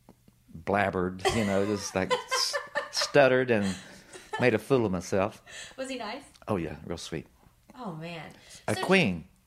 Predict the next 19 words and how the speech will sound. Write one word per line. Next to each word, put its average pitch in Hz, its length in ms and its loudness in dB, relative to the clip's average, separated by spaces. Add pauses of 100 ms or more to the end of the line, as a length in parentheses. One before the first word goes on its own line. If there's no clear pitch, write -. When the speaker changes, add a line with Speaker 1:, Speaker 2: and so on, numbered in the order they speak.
Speaker 2:
He 277 160 0
is. 220 280 0
Speaker 1:
<laughs> - 60 -4
Speaker 2:
Well, 277 160 4
he's 294 280 -6
so 330 160 -2
fantastic. 240 720 -4 (500)
Did 285 200 -2
he 370 600 -4 (320)
have, - 480 -4 (140)
not 170 160 -8
he, 147 180 -14 (260)
did, 254 140 -8 (300)
all 330 280 4
these 370 100 -6
pictures 226 440 -8
in 190 120 -6
this 185 160 -8
book, - 300 -4